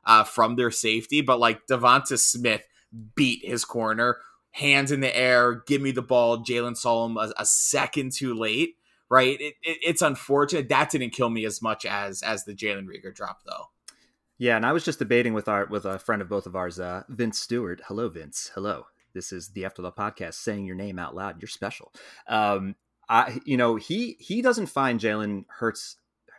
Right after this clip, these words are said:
Speaker 2: he, he doesn't find Hurts's arm as a concern, and I tend to think that he just doesn't have the arm to, like, to ever make that type of throw. And I'm not, I,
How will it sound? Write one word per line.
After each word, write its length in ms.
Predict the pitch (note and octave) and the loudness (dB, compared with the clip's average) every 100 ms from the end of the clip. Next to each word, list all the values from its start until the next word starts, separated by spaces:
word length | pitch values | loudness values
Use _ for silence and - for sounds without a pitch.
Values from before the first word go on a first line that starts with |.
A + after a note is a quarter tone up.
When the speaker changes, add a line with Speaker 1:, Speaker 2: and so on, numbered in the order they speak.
| _ | _
Speaker 2:
he, 160 | - D3+ - - | -4 -4 -4 -4
he 100 | D3+ | -2
doesn't 200 | F3+ D#3+ | -2 -4
find 200 | C3+ G#2+ | -6 -4
Hurts's 400 | A2+ - G#2 E2 | -4 -4 -8 -10
arm 380 | G2 F#2+ F2+ F2 | -4 -2 -2 -4
as 160 | F2+ F2+ | -8 -10
a 60 | |
concern, 600 | F2 F2 - G2+ F2+ E2+ - | -10 -10 -10 -8 -8 -10 -8
and 320 | G2+ F#2+ F2+ - _ _ _ - | -6 -6 -8 -12 _ _ _ 2
I 160 | B2+ | 4
tend 300 | C#3 D3+ C#3+ | 2 -2 -2
to 60 | A#2+ | -4
think 360 | - A#2 G#2 | -4 -4 -4
that 160 | - F#2+ | -6 -6
he 100 | G#2+ | -8
just 180 | G#2+ - | -10 -6
doesn't 320 | A2 G2+ G#2 | -4 -4 -8
have 440 | - G#2 G2+ G2 F2 | -6 0 0 0 -6
the 140 | G#2 | -12
arm 300 | - G2+ G2+ F2+ | -4 -2 -2 -4
to, 80 | G#2 | -8
like, 260 | G2 F#2 | -8 -8
to 180 | - - | -10 0
ever 200 | C3 B2 | 0 2
make 220 | G#2+ G2+ | -2 -2
that 200 | G#2 F#2 | -4 -4
type 180 | - F2+ | -6 -12
of 80 | - | -12
throw. 240 | - F2 | -10 -6
And 160 | G2+ D#3 | -4 -4
I'm 120 | F3+ | 0
not, 280 | F#3+ D3+ - - - | 0 0 -4 -20 -12
I, 100 | - | -6